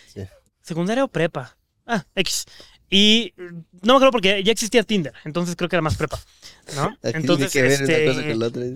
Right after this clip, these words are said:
Speaker 2: eh, me acuerdo que empecé y conocí una chica, eh, pongámosle un nombre, se llamaba Lucero, ¿no? Y súper buena onda, Lucero, que no sé qué. ta-, ta-, "Oye, ¿qué onda? Nos vemos el viernes pa' cotorrear, ¿no?".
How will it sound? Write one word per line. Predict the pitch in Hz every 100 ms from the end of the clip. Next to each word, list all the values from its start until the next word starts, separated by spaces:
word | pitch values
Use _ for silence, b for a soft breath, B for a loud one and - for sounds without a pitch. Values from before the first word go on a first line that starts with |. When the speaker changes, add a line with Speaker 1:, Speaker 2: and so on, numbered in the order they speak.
| 160 160
Speaker 2:
eh, | 170 165 165
me | 165
acuerdo | 175 208 220
que | - 175 165 160 156 156 151 151 135 _ _ _ -
empecé | - 165 170 160 - 196
y | 208
conocí | 175 165 151
una | 170 180
chica, | 175 - 233 175 208 254 _ _ _ _ _ _ _ _ -
eh, | 135 135 131 131 139
pongámosle | 156 156 175 175 165
un | 175 180
nombre, | 202 202 220
se |
llamaba | 165 156 165
Lucero, | 165 160 - 151 - _ _ _ _ _ _
¿no? | - 131 170 -
Y | - 175 175 175 170
súper | 196 175 202
buena | 233 254 254
onda, | 254 240
Lucero, | 208 - 254 254 247
que | 226
no | 226
sé | 233
qué. | 233
ta-, | 233
ta-, | 226 B B
"Oye, | 233 277 269
¿qué | 254 269
onda? | 277 254
Nos | 233
vemos | 220 277 240
el | 196
viernes | 190 233 247 247 - - _
pa' | - 170
cotorrear, | 170 175 185 233 214
¿no?". | 196 294